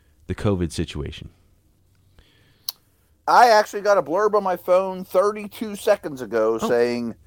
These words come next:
Speaker 2: "No Saquon Barkley and Xavier McKinney at practice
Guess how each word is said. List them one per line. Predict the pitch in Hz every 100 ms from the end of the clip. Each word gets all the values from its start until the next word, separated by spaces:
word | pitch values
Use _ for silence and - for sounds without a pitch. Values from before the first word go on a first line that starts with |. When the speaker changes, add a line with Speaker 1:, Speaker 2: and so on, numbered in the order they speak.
| _ _ _ _
Speaker 2:
"No | 127 170
Saquon | 208 - 202 190 185 180 147
Barkley | 156 170 170 175 170 160
and | 147 135
Xavier | 135 156 151 156
McKinney | 139 - 165 156 143
at | -
practice | - 190 196 190 185 -